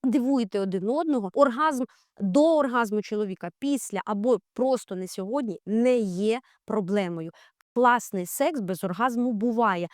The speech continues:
але з оргазмом він якийсь приємніший, і він перестає бути для вас тривожним очікуванням сексуальної вдачі чи невдачі.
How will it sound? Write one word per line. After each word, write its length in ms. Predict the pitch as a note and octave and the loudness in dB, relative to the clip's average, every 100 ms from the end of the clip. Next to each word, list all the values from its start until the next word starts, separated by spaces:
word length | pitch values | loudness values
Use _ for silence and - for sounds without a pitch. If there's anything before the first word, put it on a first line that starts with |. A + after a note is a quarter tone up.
| - | -8
але 280 | - A#3+ B3+ | 0 2 2
з 120 | G#3 | 2
оргазмом 720 | A3 G#3 G3+ C4+ G4+ E4+ B3 F#3 - _ | 0 0 0 2 2 2 -2 -2 -8 _
він 280 | G3+ C4 D#4 | -4 2 2
якийсь 400 | A#3+ - F#3+ - _ | 2 -2 -10 -12 _
приємніший, 840 | A#3+ B3 G#3+ A#3+ G3+ F#3 F3 - | -4 -2 -2 -2 0 -4 -6 -8
і 120 | - A#3+ | -6 0
він 140 | C#4+ | 0
перестає 640 | - C#4 B3 - C4+ A#3+ | 0 -2 -2 -6 -2 0
бути 480 | G#3+ G3 C#4 G4+ B3+ | 0 0 2 2 2
для 160 | G3 A3 | -2 0
вас 160 | C4+ - - _ | 0 -2 -10 _
тривожним 760 | D4+ D#4+ C4+ D#4 E4+ D4 C#4 | 0 2 4 2 2 0 0
очікуванням 720 | B3+ - B3 A3+ A3+ F#3 F3+ F#3 | 0 -2 -2 -2 -2 -2 -4 -6
сексуальної 840 | G#3 G3 - G#3+ A#3 G#3+ F#3 F3+ | -8 -8 -4 0 2 2 0 -2
вдачі 640 | E3 E3 F#3 G#3 - F3 - _ - | -2 2 2 2 -8 -12 -14 _ -16
чи 220 | - A#3+ | -4 -2
невдачі. 600 | A3 G3 F#3+ E3 - | 0 -2 -4 -4 -8